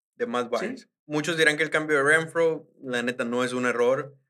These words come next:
Speaker 1: No está ayudando al equipo ahorita, pero ese cambio no
Speaker 2: Y
Speaker 1: es
Speaker 2: lo,
Speaker 1: un error.
Speaker 2: y, por ejemplo, mucha gente,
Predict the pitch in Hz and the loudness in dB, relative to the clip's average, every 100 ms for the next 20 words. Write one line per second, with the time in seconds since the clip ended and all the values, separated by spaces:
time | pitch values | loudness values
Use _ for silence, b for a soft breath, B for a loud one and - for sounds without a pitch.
0 | _ 127 139 139 143 143 143 139 131 120 | _ 0 0 2 4 4 4 0 -2 -4
1 | 139 127 123 98 131 123 131 127 123 120 | -2 -2 -6 -6 -2 -2 -2 -4 -2 -2
2 | 120 123 214 120 113 120 - 339 254 226 | 0 4 4 4 0 -4 -4 -6 -2 2
3 | 220 214 214 254 247 247 247 240 233 254 | 4 2 0 -2 -2 -2 0 0 2 2
4 | 254 - | 2 -2